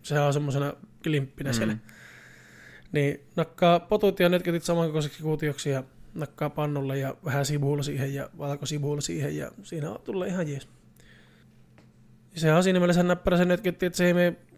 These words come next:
Speaker 1: käytännössä ikinä pilalle. Tai siis, että puhutaan, että se säilyy, se säilyy kyllä vuosia, että
Speaker 2: Joo.
Speaker 1: siinä mielessähän se on helppo.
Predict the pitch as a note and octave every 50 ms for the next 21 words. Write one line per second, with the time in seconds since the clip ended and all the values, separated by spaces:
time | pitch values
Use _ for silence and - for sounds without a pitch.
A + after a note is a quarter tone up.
0 | - - - F#3 F3+ F3+ F3 E3+ F3 F3 F3 - F3 E3 E3 D#3 - - - -
1 | - _ - - - F3 D#3+ D3+ C#3 C3+ C3+ C3 - - C#3+ C#3 D3+ D#3+ E3+ -
2 | E3+ E3 - - D#3+ D3 D#3+ - E3 E3+ D#3+ F3+ E3 D3 E3 F3 F3 F3 F3 E3+
3 | - - - - D#3 C#3 E3 F3 F3+ E3+ D3+ D3+ D3+ D3 D3 D3+ D3 D3 D3 C#3+
4 | C#3 - - - - - C#3+ - - - A#2 G#2+ F#2+ G2+ G#2 G#2 - - - -
5 | - - - - - - - - D3 C#3 C#3+ C#3+ C#3+ D3 C#3+ C#3 C#3+ C#3+ C#3+ D3
6 | D3+ C#3+ C#3+ D3 C#3+ C#3+ - - D#3